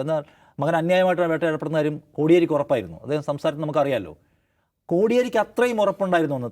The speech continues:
തൻ്റെ മകൻ അന്യായമായി വേട്ടയാടപ്പെട്ടു, അതിൽ തൻ്റെ പാർട്ടി എന്തുകൊണ്ട് ഇടപെട്ടില്ല എന്നുള്ള വിഷമം,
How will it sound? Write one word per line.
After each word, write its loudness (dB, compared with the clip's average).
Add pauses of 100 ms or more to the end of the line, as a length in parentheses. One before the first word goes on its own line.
തൻ്റെ 0
മകൻ 0
അന്യായമായി 2
വേട്ടയാടപ്പെട്ടു, -2 (840)
അതിൽ 4
തൻ്റെ -2
പാർട്ടി 2 (420)
എന്തുകൊണ്ട് 0
ഇടപെട്ടില്ല 0
എന്നുള്ള -4
വിഷമം, -8